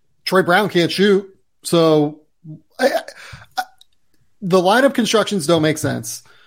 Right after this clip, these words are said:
The offense doesn't make sense. Like, I, I don't know what their plan is on offense. Just straight up. I, I have no idea what they're trying to accomplish on offense.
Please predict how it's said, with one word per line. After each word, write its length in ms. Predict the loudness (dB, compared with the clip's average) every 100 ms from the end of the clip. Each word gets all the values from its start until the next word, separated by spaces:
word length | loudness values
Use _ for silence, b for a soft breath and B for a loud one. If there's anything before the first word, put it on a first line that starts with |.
| b _
The 200 | -4 -2 0
offense 480 | 0 0 -2 0
doesn't 240 | -2 0 0
make 200 | -2 -2
sense. 360 | -6 -6 -4
Like, 160 | -4 -2
I, 220 | -2 -4 -2
I 140 | 0
don't 220 | 0 -2 -2
know 120 | 0
what 180 | 0 -2
their 140 | -6
plan 340 | -2 0 0
is 160 | -2 -6
on 140 | -8
offense. 640 | -8 -10 -12 -16 -16 -18 -18 -20 _ -4
Just 160 | -2 2
straight 260 | 0 2
up. 240 | 0 -2 -4
I, 160 | -2 0
I 120 | -2
have 180 | -2 0
no 220 | 2 2
idea 280 | 2 2 2
what 180 | 2
they're 160 | 0 -2
trying 340 | -2 -2 0
to 120 | -2 -2
accomplish 500 | -2 -4 -6 -10 -6
on 100 | -4
offense. 500 | -4 -6 -14 -16